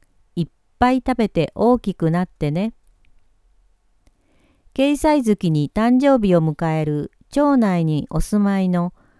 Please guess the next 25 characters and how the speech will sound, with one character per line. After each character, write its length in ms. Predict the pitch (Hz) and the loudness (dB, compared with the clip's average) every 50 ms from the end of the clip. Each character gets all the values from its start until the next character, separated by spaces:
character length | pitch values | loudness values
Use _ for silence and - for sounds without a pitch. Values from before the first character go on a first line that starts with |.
| _ _ _ - | _ _ _ -12
三 320 | - - 277 285 294 277 | -6 -2 0 0 0 0
歳 260 | - 247 226 202 185 | 0 0 0 2 2
の 140 | 170 165 160 | 0 0 -2
誕 280 | - 180 180 185 202 208 | -2 -2 -2 0 0 2
生 240 | 233 233 226 214 | 2 2 2 2
日 80 | 190 165 | 2 0
ま 160 | 156 151 147 | 0 0 0
で 120 | 143 143 139 | -2 -2 -2
の 180 | 139 135 135 | 0 -2 -2
お 60 | 135 | -2
子 160 | - - 190 - | -2 -4 -4 -2
様 400 | - 196 185 180 175 175 170 170 | -2 -2 -2 -2 -2 -2 -2 -2
を 180 | 165 160 - - _ _ _ _ _ _ _ _ | -4 -6 -8 -10 _ _ _ _ _ _ _ _
広 260 | - 294 285 277 247 - | 2 4 4 4 2 2
報 180 | 196 180 170 | 2 2 2
ク 180 | - - 196 180 | 0 -2 -4 -4
ス 200 | - - 160 147 | -4 -4 -4 -4
で 260 | 151 143 135 - - _ _ _ - | -4 -4 -6 -6 -10 _ _ _ -10
紹 260 | - - 226 247 254 - | -4 -2 0 0 0 0
介 280 | - 254 247 247 233 | 0 0 0 0 0
し 100 | - - | 0 0
ま 160 | 226 226 226 | 0 0 0
せ 200 | 214 - 226 202 | 0 0 0 0
ん 100 | 165 135 | 0 -2
か？ 260 | - 143 147 175 214 | -4 -6 -6 -8 -10